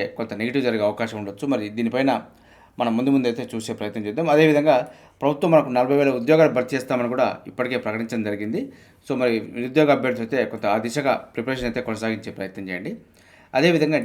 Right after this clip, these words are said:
డైటీషియన్ పోస్టుల్లో నిరుద్యోగులకు నిరాశ అంటూ కూడా మరొక వార్త చూసుకోవచ్చు.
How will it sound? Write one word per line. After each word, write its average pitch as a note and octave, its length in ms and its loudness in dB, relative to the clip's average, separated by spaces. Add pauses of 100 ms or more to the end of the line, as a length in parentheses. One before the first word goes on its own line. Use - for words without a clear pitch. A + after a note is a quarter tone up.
డైటీషియన్ F3+ 500 0
పోస్టుల్లో D3+ 380 0 (460)
నిరుద్యోగులకు E3+ 540 2
నిరాశ D3+ 340 6
అంటూ C3 140 -2
కూడా B2 140 -2
మరొక A#2+ 220 -2
వార్త A2+ 200 -2
చూసుకోవచ్చు. G2+ 380 -10